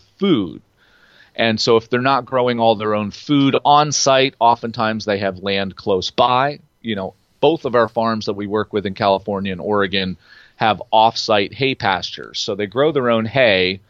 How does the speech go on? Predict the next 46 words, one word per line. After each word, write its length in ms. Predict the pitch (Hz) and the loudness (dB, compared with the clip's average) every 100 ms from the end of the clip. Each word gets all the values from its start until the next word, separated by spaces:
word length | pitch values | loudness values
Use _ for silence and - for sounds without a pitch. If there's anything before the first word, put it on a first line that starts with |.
| _ _ | _ _
still 340 | - - 151 135 | -8 -2 0 0
vertically 500 | 123 113 110 110 113 | 0 -2 -2 0 0
integrated. 540 | 113 95 98 92 87 | 0 -2 -2 -2 -2
They 100 | 98 | -4
just 260 | 95 101 - | -2 -6 -4
do 160 | 104 | -4
it 40 | 98 | -4
a 60 | |
couple 320 | 95 101 92 82 | -2 -2 0 2
hours 400 | 92 92 92 92 | 2 2 0 -2
away 360 | 92 101 92 | 0 2 2
because 300 | 92 87 90 | 0 -6 -8
of 160 | 90 87 | -8 -10
the 60 | |
value 440 | 78 92 87 87 82 | -4 -2 0 -2 -6
of 120 | 85 | -2
real 180 | 123 101 | 0 0
estate, 300 | 85 87 80 | 0 -4 -4
obviously. 580 | 76 76 76 - 71 - - - - _ | -4 -6 -6 -6 -8 -10 -16 -20 -20 _
Um, 420 | - 107 104 95 87 - _ _ _ | 2 4 4 2 -4 -18 _ _ _
but 240 | - 175 - | 2 2 2
what 200 | 143 135 | -2 -2
we 140 | 127 | -6
find 580 | 110 - 190 214 233 180 | -12 -6 -4 -2 -4 -6
there 600 | 95 110 98 95 95 95 _ - | -2 0 2 0 -2 -6 _ -6
is 160 | 117 | -4
still 400 | - - 170 180 | -4 0 2 2
by 140 | 135 117 | 2 0
controlling 640 | 117 107 - 160 185 160 | -2 -6 -2 -2 -2 -2
those 200 | 127 104 | -2 -2
variables, 680 | 95 107 104 104 98 104 - | 0 2 2 0 0 -2 -2
they're 120 | 107 | -2
not 340 | 117 127 101 | 0 0 0
getting 300 | - 120 113 | 2 2 2
hay 280 | 107 110 110 | 0 0 0
that's 240 | 104 98 | -2 -6
imported 640 | 95 90 - 113 110 107 92 | -8 -10 -4 0 2 0 -2
from 240 | - 101 | -8 -6
hundreds 400 | 95 143 147 120 | -2 -2 -2 -4
of 80 | 110 | -4
miles 400 | 101 104 101 95 | 0 2 2 0
away 380 | 95 92 95 95 | -2 0 2 2
or 120 | 87 | 0
from 200 | 85 87 | -4 -12
different 400 | 82 127 - 110 | -6 -6 -4 -6
states 720 | - - 104 95 95 - - | -4 -2 0 0 -2 -6 -10